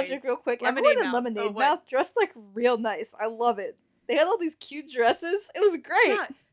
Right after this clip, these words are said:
Speaker 1: None of that, like,
Speaker 2: <laughs>
Speaker 1: B S Disney
Speaker 2: Putting
Speaker 1: Channel
Speaker 2: girls in too
Speaker 1: style.
Speaker 2: many layers, which they did a lot with Hayley Kiyoko's character on Wizards of Waverly Place. Remember that?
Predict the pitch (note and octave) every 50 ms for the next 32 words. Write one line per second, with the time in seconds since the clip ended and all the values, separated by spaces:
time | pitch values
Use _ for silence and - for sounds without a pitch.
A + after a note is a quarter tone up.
0 | _ _ _ _ _ _ _ _ _ _ _ _ _ _ _ _ _ _ _ _
1 | _ _ _ _ _ _ _ _ _ _ _ _ C#4 B3+ A#3+ C4 D#4 F#4+ A4 A4
2 | G#4 G#4 G4 F4 E4 B3+ B3+ D4+ D4+ D4+ D4+ C4 G#3+ _ _ _ _ _ _ _
3 | _ _ _ - B3 G#3 F3+ A#3+ B3 C4 C4 B3+ B3+ B3+ B3+ - - - - -
4 | - - C5+ - A#4 A4+ - - A#3 C4 B3 - - - - C#4 A#3 C#4 C#4 A#3
5 | F4 G#3+ A#3+ B3 B3 B3+ D4+ C4+ B3+ A3+ C4+ C#4+ C#4+ D4 - D#4+ E4 A#3+ A3+ A3+
6 | A3 G#3 G3+ G#3 G#3+ G#3 G3+ G3+ G#3 G3+ B3 - E4+ E4 G#3+ G#3+ - D#5 D#5 G#4+
7 | D#4 B3 B3+ D#4+ D#4+ - B3+ A#3+ - - C#4+ C4+ C#4+ C#4+ - - - C4 A#3 B3
8 | - - B3 B3+ - - - A#3 G#3 A#3 C#4+ C#4 C#4+ A3+ A3 G3+ G3+ G#3+ A3+ A3
9 | C4 B3 - B3 A#3 - G#3 A#3+ B3 A#3+ A#3 A#3 B3 A#3 - - F#3 F3+ G3+ B3
10 | D#4+ - C4+ A#3 G#3+ A3 A3+ A3+ B3 B3 C4 C4+ D4 - -